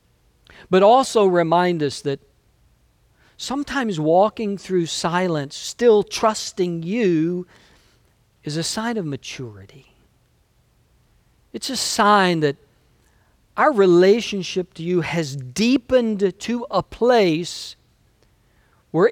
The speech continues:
even the seasons of silence are opportunity for growth.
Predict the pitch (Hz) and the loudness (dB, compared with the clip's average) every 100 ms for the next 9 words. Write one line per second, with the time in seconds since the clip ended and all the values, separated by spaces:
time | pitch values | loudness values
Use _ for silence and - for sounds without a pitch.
0 | - 262 254 294 330 285 240 - - 269 | 0 -4 0 2 2 2 -2 -2 -2 0
1 | 262 208 233 196 - 185 165 - - 233 | 0 -2 -4 -4 -6 -6 -6 -10 -4 0
2 | 233 226 160 139 - - 185 - 202 - | 2 2 -2 -4 -6 -2 -2 0 0 0
3 | 175 - 220 202 170 143 127 _ _ _ | -8 -6 -4 0 0 -2 -8 _ _ _
4 | - 131 151 165 113 - - - _ | -14 -6 0 0 -2 -14 -20 -20 _